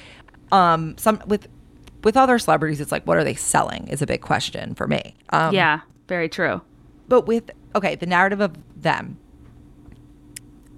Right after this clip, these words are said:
Speaker 1: I almost, okay, I don't think this is, one reason is that I do think they actually just wanna go out and hang out.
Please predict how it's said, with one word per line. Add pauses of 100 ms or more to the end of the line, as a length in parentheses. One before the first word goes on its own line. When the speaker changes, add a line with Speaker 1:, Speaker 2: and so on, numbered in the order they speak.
(120)
Speaker 1:
I
almost,
okay,
I
don't
think
this
is, (440)
one
reason
is
that
I
do
think
they
actually
just
wanna
go
out
and
hang
out.